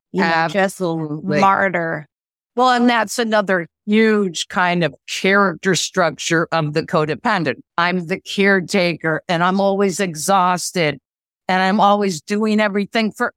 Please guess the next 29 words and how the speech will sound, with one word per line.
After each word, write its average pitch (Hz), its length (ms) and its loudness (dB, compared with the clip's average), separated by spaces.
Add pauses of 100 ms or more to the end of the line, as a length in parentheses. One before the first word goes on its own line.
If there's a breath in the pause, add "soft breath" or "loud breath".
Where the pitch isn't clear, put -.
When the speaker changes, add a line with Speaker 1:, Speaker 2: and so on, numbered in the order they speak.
Speaker 2:
everybody. 208 800 0
And 180 220 -2
why 190 260 2
isn't 226 340 -2
anybody 233 460 0
appreciating 214 960 0
me 175 160 0
and 175 120 0 (100)
all 202 240 2
that 196 280 0
stuff? 320 560 2 (640)
And 269 240 4
yet, 240 400 2 (540)
when 269 300 0
you 254 280 0
really 285 380 2
do 233 240 0
a 214 40 2
deeper 220 440 -2
dive 240 460 0
with 185 240 -2
it, 170 240 0 (340)
it's 247 240 0
what 240 360 0
am 571 200 -4
I 440 360 0
getting 254 520 2
out 247 400 2
of 156 300 2